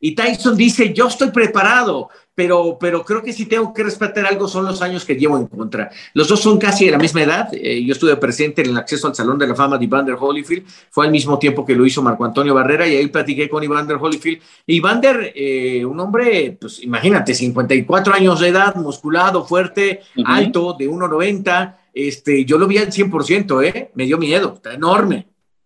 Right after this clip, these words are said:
Speaker 2: Bueno, de hecho, la primera pelea de exhibición que iba a hacer Mike Tyson iba a ser con Evander Holyfield. Se había
Speaker 1: Con Evander
Speaker 2: pronosticado que,
Speaker 1: Holyfield.
Speaker 2: que iba a ser, eh, bajo promoción de Thriller.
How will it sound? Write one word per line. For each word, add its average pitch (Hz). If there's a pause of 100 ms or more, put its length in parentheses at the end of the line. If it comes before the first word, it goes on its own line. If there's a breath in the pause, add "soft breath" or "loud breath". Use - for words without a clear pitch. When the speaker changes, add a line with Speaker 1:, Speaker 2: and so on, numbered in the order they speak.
(280)
Speaker 2:
Bueno, 226
de 160
hecho, 202
la 160
primera 156
pelea 160
de 180
exhibición 135
que -
iba 151
a -
hacer 143
Mike 143
Tyson 151
iba 131
a -
ser 135
con 127
Evander 123
Holyfield. 175
Se -
había 139
Speaker 1:
Con 147 (160)
Evander 143
Speaker 2:
pronosticado 180
que, 185
Speaker 1:
Holyfield. 127 (240)
Speaker 2:
que 156
iba 151
a -
ser, 147 (300)
eh, 135
bajo 127
promoción 131
de 180
Thriller. 208